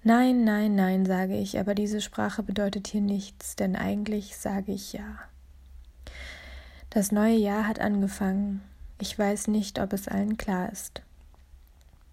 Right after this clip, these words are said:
oder jemandem etwas bedeutet. Wenn ich durch die Menge laufe, tauchen Menschen erst kurz vor mir auf.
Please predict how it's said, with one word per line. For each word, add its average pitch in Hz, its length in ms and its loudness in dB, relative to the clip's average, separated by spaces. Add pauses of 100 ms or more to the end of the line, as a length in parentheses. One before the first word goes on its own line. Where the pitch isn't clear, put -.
(360)
oder 202 200 4
jemandem 190 480 2
etwas 208 300 -4
bedeutet. 202 720 -4 (1500)
Wenn 220 160 4
ich 220 80 2
durch 208 180 -2
die 214 120 0
Menge 202 300 4
laufe, 226 580 0
tauchen 208 420 0
Menschen 208 420 0
erst 202 320 -4
kurz 214 320 -4
vor 208 200 -2
mir 208 260 0
auf. 202 280 -8